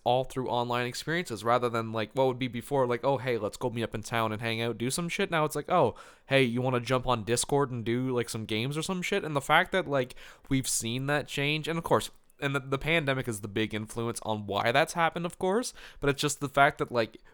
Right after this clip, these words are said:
because of that and how things are changing towards that, like, rather than let's, let's go out, like, let's just do something in person online, because of everyone getting so used to that. I think that's, like, that's what I mean. Like, I think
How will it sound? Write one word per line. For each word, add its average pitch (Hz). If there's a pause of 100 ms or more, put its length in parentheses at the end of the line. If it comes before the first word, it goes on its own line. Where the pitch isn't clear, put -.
(120)
because 131
of 160
that 147
and 113
how 117
things 123
are 110
changing 110
towards 107
that, 107
like, 104 (320)
rather 175
than 196
let's, 196
let's 190
go 160
out, 139
like, 127
let's 123
just 117
do 120
something 120
in 107
person 120
online, 113 (340)
because 147
of 143
everyone 139
getting 123
so 123
used 117
to 139
that. 110
I 110
think 135
that's, 127
like, 110
that's 127
what 135
I 104
mean. 113
Like, 101
I 123
think 123